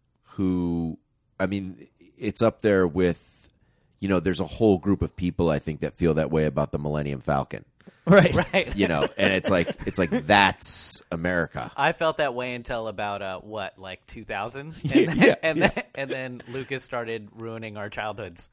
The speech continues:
Speaker 1: I don't know what happened now with that. I can't, I, it took me forever to find the original three. You couldn't find them anywhere 'cause he'd re-, he'd put in,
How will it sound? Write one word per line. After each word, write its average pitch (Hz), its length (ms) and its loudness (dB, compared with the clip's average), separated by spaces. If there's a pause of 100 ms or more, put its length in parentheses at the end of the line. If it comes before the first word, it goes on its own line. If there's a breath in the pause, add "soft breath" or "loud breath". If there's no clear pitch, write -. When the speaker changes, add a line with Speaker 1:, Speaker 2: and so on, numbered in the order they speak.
Speaker 1:
I 165 160 0
don't 180 220 -2
know 151 100 4
what 139 220 4
happened 147 540 -4
now 92 200 0
with 95 260 2
that. 98 180 0
I 120 80 2
can't, - 340 -4
I, 127 60 2
it 123 220 2
took 147 200 0
me 151 100 4
forever 123 480 4
to 123 80 4
find 110 280 2
the 107 160 0
original 98 680 4
three. 113 340 2
You 101 160 4
couldn't - 420 0
find 135 300 2
them 123 100 0
anywhere 87 260 2
'cause 90 180 -4
he'd 90 280 0
re-, 107 400 2 (520)
he'd 113 260 0
put 131 260 6
in, 113 560 2